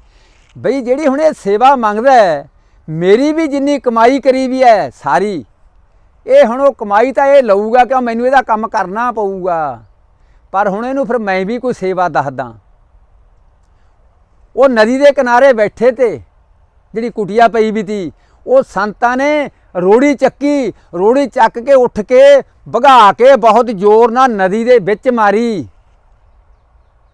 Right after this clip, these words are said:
ਕਹਿੰਦਾ, "ਜਿੱਥੇ ਇਹ ਰੋੜੀ ਗਈ ਆ ਪਾਣੀ 'ਚ," ਕਹਿੰਦਾ, "ਬਾਦਸ਼ਾਹ, ਮੇਰੀ ਕੁਟੀਆ ਫਿਰ ਉਹ ਸੁੰਦਰ ਉਹ ਉੱਥੇ ਬਣਾ।" ਉਹ ਰੋੜੀ ਬਹੁਤ ਦੂਰ ਮਾਰੀ ਪਾਣੀ ਦੇ ਵਿੱਚ,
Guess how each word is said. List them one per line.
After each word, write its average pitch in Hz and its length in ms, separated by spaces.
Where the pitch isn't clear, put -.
ਕਹਿੰਦਾ, 294 280
"ਜਿੱਥੇ 240 380
ਇਹ 302 340
ਰੋੜੀ 269 380
ਗਈ 247 240
ਆ 262 100
ਪਾਣੀ 233 380
'ਚ," 208 120
ਕਹਿੰਦਾ, 254 280
"ਬਾਦਸ਼ਾਹ, 190 800
ਮੇਰੀ 233 320
ਕੁਟੀਆ 247 460
ਫਿਰ 240 120
ਉਹ 269 160
ਸੁੰਦਰ 240 600
ਉਹ 285 240
ਉੱਥੇ 240 380
ਬਣਾ।" 139 480
ਉਹ 196 80
ਰੋੜੀ 208 280
ਬਹੁਤ 226 280
ਦੂਰ 247 300
ਮਾਰੀ 277 280
ਪਾਣੀ 254 360
ਦੇ 247 140
ਵਿੱਚ, 202 300